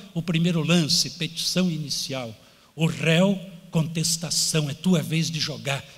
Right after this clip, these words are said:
a réplica. Você diz: "Meu Deus, da onde esse diabo desse réu tirou essa, esse argumento?" E você tem que sair atrás, vai se virar agora. O que parecia tranquilo deixou de ser. E daqui a pouco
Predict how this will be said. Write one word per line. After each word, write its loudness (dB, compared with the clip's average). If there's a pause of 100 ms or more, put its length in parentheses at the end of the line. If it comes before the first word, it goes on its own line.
a -12
réplica. -2 (300)
Você 0
diz: 4
"Meu 4
Deus, 0
da -8
onde -6
esse 0
diabo -2
desse -6
réu -8
tirou -10
essa, -10 (440)
esse 0
argumento?" -4 (400)
E 0
você 2
tem 6
que 12
sair 6
atrás, 0 (200)
vai -4
se 0
virar -2
agora. -2 (560)
O -4
que 0
parecia 10
tranquilo 6
deixou 2
de 2
ser. 2 (760)
E 6
daqui 10
a 8
pouco 0